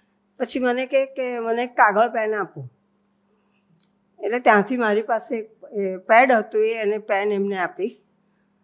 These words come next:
એ બેઠા તો થયા ટેકે ટેકે, પણ હાથમાં પેન પકડીને લખી ના શક્યા.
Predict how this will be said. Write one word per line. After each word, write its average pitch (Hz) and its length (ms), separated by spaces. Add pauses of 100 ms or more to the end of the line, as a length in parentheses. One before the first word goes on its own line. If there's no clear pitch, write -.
(560)
એ 240 80
બેઠા 240 420
તો 262 160
થયા 262 320
ટેકે 208 360
ટેકે, 170 420 (340)
પણ 247 180
હાથમાં 202 520
પેન 226 300
પકડીને 214 540
લખી 202 400
ના 170 160
શક્યા. 147 460